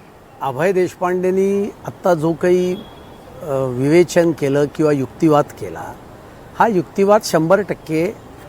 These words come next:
खरा नव्हे. त्यांनी उदाहरण जर्मनीचं दिलं. कोणी म्युझियमला विरोध करत नाहीये. जर्मनीमध्ये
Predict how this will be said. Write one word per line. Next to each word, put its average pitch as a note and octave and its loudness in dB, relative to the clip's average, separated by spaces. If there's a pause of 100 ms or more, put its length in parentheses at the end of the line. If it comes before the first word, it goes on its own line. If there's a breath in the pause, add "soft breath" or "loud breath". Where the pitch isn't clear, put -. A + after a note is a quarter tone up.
(240)
खरा D3+ 2
नव्हे. A2+ -6 (520)
त्यांनी F3+ 4
उदाहरण G3 6
जर्मनीचं G3 6
दिलं. C#3 2 (1400)
कोणी A3+ 6
म्युझियमला A#3+ 10
विरोध D4 10 (100)
करत D#4 6
नाहीये. F3+ 6 (1300)
जर्मनीमध्ये G#3+ 6